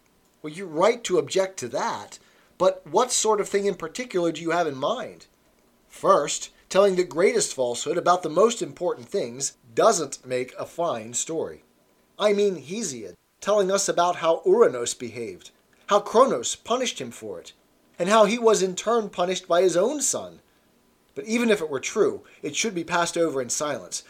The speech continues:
not told to foolish young people. And if, for some reason, it has to be told, only a very few people, pledged to secrecy, and after sacrificing not just a pig,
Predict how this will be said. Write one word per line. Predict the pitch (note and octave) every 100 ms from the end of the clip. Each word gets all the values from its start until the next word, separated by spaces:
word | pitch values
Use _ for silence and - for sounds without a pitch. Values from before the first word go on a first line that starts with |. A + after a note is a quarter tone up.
| -
not | C3 D#3 G#3+ A3+ -
told | F#3+ F#3+ F3+
to |
foolish | D#3 G3+ D#3 A#2 -
young | D3 D3
people. | A#2+ G#2+ D2+ - _ _ _ _ _
And | - D3 D3+
if, | G3+ - _ _
for | -
some | C#3 F#3 A#3
reason, | C3 G#2 A2 A#2 _
it | - A#2
has | E3 F#3+
to | C3+
be | B2+
told, | B2 G3 D3+ A2 A2+ _ _ _ -
only | G3 G#3+ G#3
a |
very | D3+ F#3+ G#3 F3+
few | - G#3
people, | G3+ G#3 A#3 F#2 - _ _ _
pledged | - F#3 G#3+ F3 - -
to | D#3+
secrecy, | C#3+ A3+ - C3+ - E2 _ -
and | C#3+ C#3+
after | F#3+ G#3+ D3 C#3
sacrificing | F#3 F#3+ F#3 E3 F3+ F3 C3+
not | E3 F#3+
just | F3+ -
a | A#2
pig, | - E3 A#2